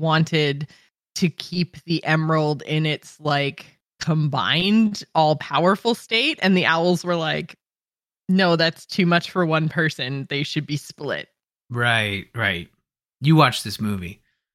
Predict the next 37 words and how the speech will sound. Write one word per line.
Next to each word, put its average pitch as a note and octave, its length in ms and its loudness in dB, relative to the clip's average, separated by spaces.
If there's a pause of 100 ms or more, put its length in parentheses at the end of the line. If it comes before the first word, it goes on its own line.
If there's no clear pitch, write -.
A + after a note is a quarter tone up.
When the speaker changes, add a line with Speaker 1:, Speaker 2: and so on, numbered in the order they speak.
(440)
Speaker 1:
I D4+ 240 0
literally C#4+ 540 0
just, F#3 560 2
like, G#3 180 2
an G3+ 140 2
hour E3 320 2
ago, A#3+ 320 4
so C4 220 2
don't G#3 400 0
feel G3+ 180 4
bad. E3 360 2
<laughs> - 60 -20 (340)
Like, F4+ 260 2
this C4 120 -4
is C#4+ 160 2
all, A3 260 4
like, G#3 300 0
very G3 460 4
fresh E3+ 360 2
for F3+ 160 2
me. D3+ 320 0
<laughs> - 1400 -2
But, F#3+ 400 2 (220)
but A3+ 160 2
yeah, G3 200 4
anyway, F3+ 300 4
that's, A3+ 300 0
that's G#3+ 340 -2
what A3+ 100 0
I D#3+ 200 4
gathered G3+ 460 0
from B3+ 200 -2
the C4 80 0
movie. C#4 340 0
But G3+ 200 2
again, E3+ 420 2
like, D3 280 0